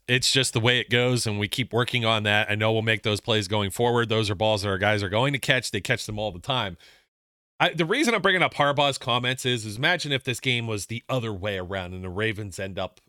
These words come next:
you know, winning the game and the Steelers drop a bunch of passes and leave points on the, then we'd be talking about all the coach speak and what was Mike Tomlin gonna do to make any type of drastic changes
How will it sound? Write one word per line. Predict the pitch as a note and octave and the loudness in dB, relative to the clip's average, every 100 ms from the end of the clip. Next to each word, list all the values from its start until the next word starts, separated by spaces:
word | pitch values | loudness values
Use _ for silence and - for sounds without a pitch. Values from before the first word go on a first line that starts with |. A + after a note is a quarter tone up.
| _ | _
you | G#2 | -10
know, | F#2+ F#2 F2 - _ G#2+ | -6 -6 -6 -12 _ -6
winning | A#2 B2 | -2 -2
the | A2 | -4
game | F2+ G#2+ G#2 | -4 -4 -4
and | G2 | -6
the | |
Steelers | - - B2+ B2 G2+ | -6 -4 -4 -4 -2
drop | A#2 G#2+ | -2 -2
a | |
bunch | F2 A2+ - | -2 -4 -6
of | G2+ | -8
passes | G#2+ G2 G2 G#2+ F#2 | -4 -4 -4 -10 -10
and | F#2+ | -8
leave | A2+ G#2 | -8 -8
points | A#2 A2 - | -8 -8 -8
on | G2+ G2+ | -10 -8
the, | F#2+ - - _ | -12 -16 -20 _
then | C3+ | -2
we'd | D#3+ D3+ | 0 -2
be | |
talking | C3+ C3+ | 0 0
about | C3+ A#2 | 2 2
all | B2 | 2
the | A#2+ | 0
coach | - A#2 G#2 | -4 -6 -6
speak | - A#2+ A#2 G#2+ | -4 -2 0 -2
and | F#2+ G2 | -4 0
what | D3+ E3+ | 0 0
was | B2+ | -4
Mike | C#3 C3+ | -4 -4
Tomlin | B2+ B2+ A#2+ | -4 -4 -6
gonna | A2+ G#2+ | -8 -8
do | A#2 A#2+ | -6 -6
to | G2+ | -4
make | G#2+ A2 | -8 -6
any | A#2+ | -10
type | G#2 A#2+ G#2+ | -8 -10 -10
of | E2+ | -12
drastic | G2 A#2 C3 - A2+ | -6 0 0 -2 -12
changes | - A2 F#2+ D#2+ C2 - | -10 -8 -10 -12 -16 -20